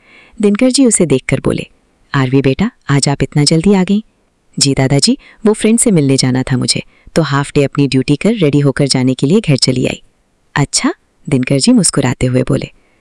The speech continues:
तभी राधे बोला, "आप lunch करेंगी?" "नहीं राधे भैया, बस अभी ready होकर निकलूंगी, खैर शाम तक आ जाऊंगी,"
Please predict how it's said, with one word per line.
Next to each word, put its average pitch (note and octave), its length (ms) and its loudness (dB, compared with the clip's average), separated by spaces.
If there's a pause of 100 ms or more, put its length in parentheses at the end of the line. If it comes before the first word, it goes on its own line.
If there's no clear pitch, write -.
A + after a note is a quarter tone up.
(280)
तभी C#3 220 2
राधे C#3 300 0
बोला, C#3+ 280 0 (320)
"आप C#3 180 -2
lunch C3+ 200 2
करेंगी?" F#3 400 0 (520)
"नहीं A#3 240 6
राधे C#3 240 2
भैया, C3+ 280 0 (300)
बस G3 160 2
अभी A3 160 4
ready D3 240 2
होकर C#3 260 0
निकलूंगी, B2+ 460 -2 (380)
खैर A3+ 140 2
शाम D3 260 0
तक C3 200 -4
आ B2+ 80 0
जाऊंगी," B2+ 400 -4